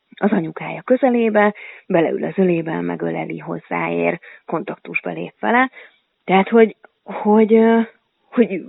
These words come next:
vo-, tö-, történik egy ilyen, egy ilyen, ö, lelki feltöltődés, amivel megerősíti az ő biztonságérzetét, és akkor ezzel tud ő tovább menni.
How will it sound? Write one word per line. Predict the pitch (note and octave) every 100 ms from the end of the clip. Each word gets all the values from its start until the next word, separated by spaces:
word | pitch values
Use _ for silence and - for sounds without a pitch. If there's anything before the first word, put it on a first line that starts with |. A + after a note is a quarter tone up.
| F3
vo-, | F#3+ -
tö-, | - G3+ C#3+
történik | - A3 G3 F3+ F3+ F3+ F#3
egy | F3+
ilyen, | F3+ F#3 F#3+ G3 G3 _ - _ _ _ _ -
egy | F#3+ F#3
ilyen, | F3+ F#3+ G3 G3
ö, | G3 G3+ G3+ G3+ G3+ G3+ G3 G3 -
lelki | - F#3+ G3+ E3 - E3+
feltöltődés, | F3 D#3+ D#3+ E3 E3 - F#3+ F3 F#3+ A#3 C#4 - - - - - _ _
amivel | A#3 A#3+ B3 B3
megerősíti | A#3 G3+ E3+ E3 D#3+ - E3 E3
az | E3+
ő | E3
biztonságérzetét, | E3+ - - F4 - C4 B3 B3 B3 C4+ C#4
és | -
akkor | D4 C4+
ezzel | G3+ F3+ F#3 F3+
tud | E3+
ő | E3
tovább | E3 D#3+ D3+ D3 -
menni. | D#3 D#3 E3 F#3+